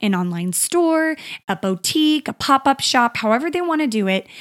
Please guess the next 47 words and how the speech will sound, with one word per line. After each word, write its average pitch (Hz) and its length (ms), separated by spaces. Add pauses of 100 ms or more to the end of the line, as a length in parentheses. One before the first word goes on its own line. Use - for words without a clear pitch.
(220)
And 214 220
they 220 200
sell 247 300
the 277 100
clothes, 202 460
obviously, 202 420
for 196 440
an 254 160
up - 180
price. 196 420
And, 226 140
and 220 160
there's 202 220
a 220 40
sale, 208 480
you 294 120
know, 247 140
just 240 200
a 254 40
margin 208 360
there 190 180
for 214 120
them 202 160
to 202 120
make 190 140
some 262 160
money. 415 300 (420)
So 285 500 (180)
a 254 80
lot 214 300
of, 359 320 (120)
it 247 180
kinda 277 260
starts 262 400
growing 233 360
pretty 214 240
quickly 233 420
that 180 300
all 208 160
these 240 280
women, 359 400
first 370 200
of - 60
all, 254 120
like 214 320
the 240 100
fashion - 680